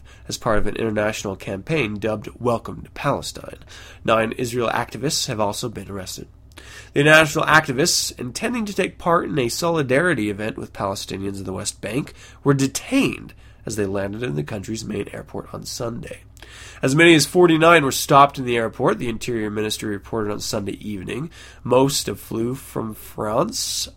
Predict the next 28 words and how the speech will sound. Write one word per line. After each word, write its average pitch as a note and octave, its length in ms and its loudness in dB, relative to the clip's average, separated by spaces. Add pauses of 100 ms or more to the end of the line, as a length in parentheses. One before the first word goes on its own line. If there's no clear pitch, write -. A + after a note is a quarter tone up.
(140)
but - 180 -8
others F3 380 -2
came D#3+ 220 -2
from F3+ 160 -6
Spain, C3+ 440 -4
Switzerland, C#3+ 540 -4
Canada, A2+ 480 -4 (340)
Italy, B2 400 -4
and D3+ 100 -10
Portugal. - 400 -12 (720)
About E3 200 10
a F3 60 6
dozen D#3+ 460 6
were A2 100 -4
sent C3 240 -6
back A2 220 -6
home, D3+ 280 -2
with B2 140 0
several G#3+ 480 4
more D3 260 6
possibly D#3 480 2
to F3+ 100 -4
follow A2 480 0
after G#2 240 -8
arrangements F#2 400 -10
have G#2+ 80 -12
been F#2+ 160 -10
made. G#2 280 -8